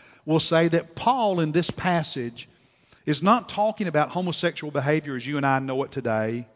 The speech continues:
particularly people who are in a committed, loving relationships. But Paul is only talking about homosexual acts that are part of ancient pagan idol worship.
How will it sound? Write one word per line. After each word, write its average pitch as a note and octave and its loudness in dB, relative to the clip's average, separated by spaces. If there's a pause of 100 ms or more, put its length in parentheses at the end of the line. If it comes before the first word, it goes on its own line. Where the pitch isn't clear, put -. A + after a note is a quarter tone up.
(220)
particularly D3+ -2
people C#3 -8
who B2+ -2
are B2 2
in B2+ -2
a A#2+ -4
committed, A#2+ -8
loving A#2+ -4
relationships. A#2 -4 (360)
But D#3+ -10
Paul G#3 2
is D3+ 4 (240)
only C4+ 0
talking G#3 -4
about E3 0
homosexual F#3 -4
acts B2+ -2
that C3 -2
are B2 -2
part D#3 -4
of B2 -4
ancient D3+ -4
pagan C3+ -4
idol A2+ -4
worship. - -16